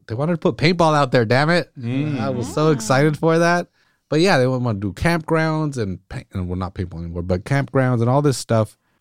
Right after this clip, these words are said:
Speaker 1: And yeah, and that's seventy-three acres, and I, I think it's, like, three hundred something acres. So it's, it's, it's a significant chunk, but it's still small compared to the overall scope of it. But that's something that, yeah, people should really be paying attention, 'cause if so, that's gonna be fucking badass.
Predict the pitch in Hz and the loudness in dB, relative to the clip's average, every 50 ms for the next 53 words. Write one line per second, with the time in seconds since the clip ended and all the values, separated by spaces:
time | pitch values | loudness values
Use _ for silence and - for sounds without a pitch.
0 | _ _ _ _ - 117 123 151 185 185 156 131 127 135 131 123 156 175 170 - | _ _ _ _ 2 4 4 6 4 4 2 2 2 2 4 4 2 2 2 -2
1 | - - 202 214 220 214 208 196 - 185 175 165 151 151 156 151 147 120 117 123 | 0 2 2 4 4 2 2 2 2 2 4 4 4 2 2 2 0 0 2 0
2 | 127 131 - - 120 117 117 - 185 226 - 254 - 226 - - - - 113 110 | -2 -2 -2 0 0 0 2 0 -2 -2 -2 -4 -2 -2 -4 -4 -4 -2 2 2
3 | 123 143 156 135 131 123 120 104 104 95 87 - - 117 95 92 92 95 104 104 | 4 4 4 4 2 2 2 2 0 0 0 -2 -2 -2 -2 -2 -2 0 0 0
4 | 92 - 69 69 - - 98 104 131 139 - - 139 127 107 127 120 120 - - | 0 -2 -8 -12 -8 -4 -2 -2 -2 -4 -4 -4 -4 -2 -2 -2 -4 -6 -8 -20
5 | - _ _ _ _ _ - - 98 90 - - 104 98 117 170 202 - 220 196 | -20 _ _ _ _ _ -8 -6 -6 -6 -4 -6 -4 -2 0 0 2 2 0 0
6 | 165 147 127 - - - 156 156 139 - - 117 107 127 147 - - - 170 170 | 0 -2 -2 -2 0 0 0 0 0 0 0 0 0 0 -2 -4 -2 0 0 0
7 | - - - - 107 101 104 120 117 107 104 98 95 - 101 92 - 117 113 - | 0 0 -4 -2 0 2 4 4 4 2 0 -2 -4 -8 -10 -6 -4 -4 -4 -4
8 | - 95 98 - - 117 113 110 104 101 98 98 101 104 107 113 120 120 _ _ | -4 -4 -4 -4 0 0 0 0 2 0 0 2 2 2 2 0 0 -4 _ _
9 | _ _ _ _ _ _ - - - - - 101 120 131 135 160 156 147 156 170 | _ _ _ _ _ _ -16 -16 -14 -4 0 0 2 2 2 0 0 2 2 2
10 | 175 165 - _ _ _ _ - 135 139 139 180 202 190 - - 175 156 - 170 | 0 0 -2 _ _ _ _ 2 2 4 4 2 2 4 2 2 2 4 2 2
11 | 151 135 139 135 135 123 127 120 104 98 92 - - 147 147 156 139 - 131 113 | 4 4 4 2 4 4 4 4 4 2 0 0 -2 0 0 0 0 0 -2 0
12 | 117 127 123 120 113 117 107 113 117 113 107 101 92 - 107 95 - 101 98 92 | 0 0 0 2 0 0 0 0 0 0 0 -2 -2 -2 -4 -4 -2 -4 -4 -2
13 | 101 98 101 110 - 123 107 - - - - 117 110 107 101 104 113 120 - - | -2 -2 -2 -2 -2 -4 -4 -4 -4 -2 0 2 2 2 2 2 0 -2 -4 -6
14 | 104 90 90 87 - - 85 82 87 85 85 87 78 80 82 - - - - - | -6 -6 -6 -6 -8 -10 -10 -10 -10 -12 -10 -12 -12 -14 -16 -18 -18 -20 -20 -20
15 | - | -20